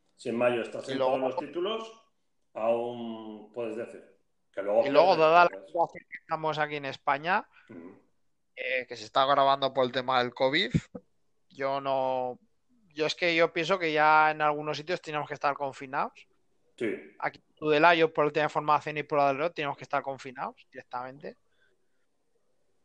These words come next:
Speaker 2: Zaragoza, primo hermano,
Speaker 1: Ojo.
Speaker 2: también, y algunos sitios de España, como Valladolid, se han tenido que confinar.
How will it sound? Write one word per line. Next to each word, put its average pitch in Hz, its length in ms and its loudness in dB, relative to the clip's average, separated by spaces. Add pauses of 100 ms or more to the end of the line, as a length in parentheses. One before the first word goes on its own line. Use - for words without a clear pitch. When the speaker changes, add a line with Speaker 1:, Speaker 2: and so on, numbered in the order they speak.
(120)
Speaker 2:
Zaragoza, 139 600 2
primo 131 260 -6
hermano, 202 600 2
Speaker 1:
Ojo. - 120 -4
Speaker 2:
también, 196 560 -4
y 143 100 -6
algunos 135 180 0 (180)
sitios 147 380 -4
de 139 200 -2
España, 156 420 0
como 147 240 -6
Valladolid, 135 480 2
se 170 100 -4
han 143 100 -6
tenido 127 180 -4
que 120 80 -8
confinar. 131 460 -10